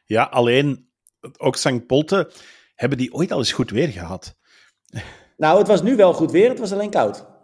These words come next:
Speaker 1: Ja, ja, maar het was nog niet echt dat je zegt van, het was
Speaker 2: Nee.
Speaker 1: een mooie zomerse wedstrijd, hè. Dus dit, dat blijft altijd een beetje, ja.
Speaker 2: Ja, het was
Speaker 1: Ehm,
Speaker 2: echt
Speaker 1: nee.
Speaker 2: koud, ja.
Speaker 1: Wij, wij hadden een goede prestatie van, eh, Christophe de Keizer, die, eh, vijfde
Speaker 2: Ja.
Speaker 1: is, eh, is geworden.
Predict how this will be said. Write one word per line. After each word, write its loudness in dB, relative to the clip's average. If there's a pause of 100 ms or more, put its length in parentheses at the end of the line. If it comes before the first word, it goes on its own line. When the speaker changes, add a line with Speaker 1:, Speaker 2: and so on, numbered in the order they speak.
(140)
Speaker 1:
Ja, 2
ja, 2
maar 0
het 0
was 2
nog 0
niet 2
echt 0
dat 0
je 0
zegt -2
van, 0
het -10
was -6
Speaker 2:
Nee. -10
Speaker 1:
een -2
mooie 0
zomerse -2
wedstrijd, -2
hè. -4
Dus -8
dit, -8
dat -8
blijft 0
altijd -4
een -6
beetje, -4
ja. -2 (440)
Speaker 2:
Ja, 2
het 2
was -2
Speaker 1:
Ehm, -2
Speaker 2:
echt -4
Speaker 1:
nee. 0
Speaker 2:
koud, 0
ja. -4
Speaker 1:
Wij, 2
wij 6
hadden 4
een 2
goede 4
prestatie -2
van, -2
eh, -4
Christophe -4
de -4
Keizer, -2
die, -4
eh, -2
vijfde -2
Speaker 2:
Ja. -6
Speaker 1:
is, -8
eh, -4
is -8
geworden. -6